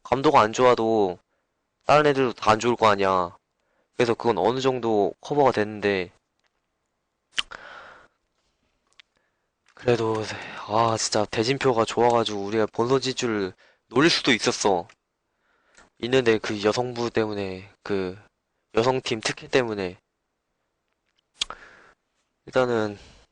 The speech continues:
어디서부터 시작해야 되냐? 삼십이 강 때, 삼십이 강 때도 여성팀이었어. 삼십이 강 때도 여성팀이었는데 맵이 잘 나왔지. 맵이 처음에 탁구장 나오고, 탁구장 십 점 차 이상으로 이기고,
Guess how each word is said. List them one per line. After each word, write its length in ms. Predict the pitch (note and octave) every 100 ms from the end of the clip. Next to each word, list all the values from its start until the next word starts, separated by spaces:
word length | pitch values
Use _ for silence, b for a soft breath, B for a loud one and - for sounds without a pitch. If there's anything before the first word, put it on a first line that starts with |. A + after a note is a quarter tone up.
| _ _ _ _ _ _ _ _ _ _ _ _ _ - _ _ -
어디서부터 400 | G2 A2 G2+ G2+
시작해야 320 | G2 F#2+ G2
되냐? 320 | F#2 F2+ F#2+ - _ _ _ _ _ _ _
삼십이 460 | D3+ D3 B2+ G#2+
강 200 | A2 A#2
때, 540 | A2+ G2 G2 F2 F2+ - _ _ _ _ _ _ _ _ _ _ _
삼십이 380 | E3 F3+ C#3 A#2
강 160 | C#3+
때도 200 | C#3 B2
여성팀이었어. 720 | G2 A2 G#2+ G2+ F2 - F2 - _ _ _ _ _ _ _ _ -
삼십이 400 | D#3+ D#3+ B2+ A#2
강 140 | C3
때도 240 | C3 A2+ F#2
여성팀이었는데 880 | G2 C3 C3 - C#3+ C3+ B2 B2 A2
맵이 260 | G2+ B2 B2+
잘 140 | G#2+
나왔지. 340 | G2 F#2+ F2+ E2+ _ _ _ _ _ _ _
맵이 500 | - A#2 B2 A#2 G#2+ - _ _ _ -
처음에 320 | - D#3+ C#3+
탁구장 440 | - - D#3+ D3+
나오고, 420 | A#2+ G#2 F2+ F2 F#2
탁구장 600 | - - C3 C3 G#2 G2
십 160 | - -
점 140 | D3+
차 140 | C#3 G2+
이상으로 420 | G2 A#2 A2 F#2
이기고, 420 | F2+ G2 F#2